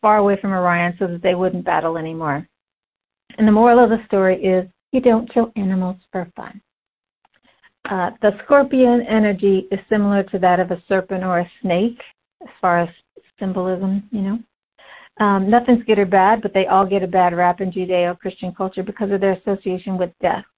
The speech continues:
The creatures who are close to the un-, other world and animism are generally seen as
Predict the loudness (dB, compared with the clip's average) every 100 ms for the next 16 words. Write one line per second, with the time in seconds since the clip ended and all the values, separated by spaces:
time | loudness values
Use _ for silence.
0 | _ _ _ _ -8 0 0 2 -2 2
1 | 0 0 -2 -2 -2 -2 -2 -2 -2 -4
2 | -2 0 2 2 2 0 -2 0 2 2
3 | 0 -4 -4 -4 -2 -4 -6 -6 -6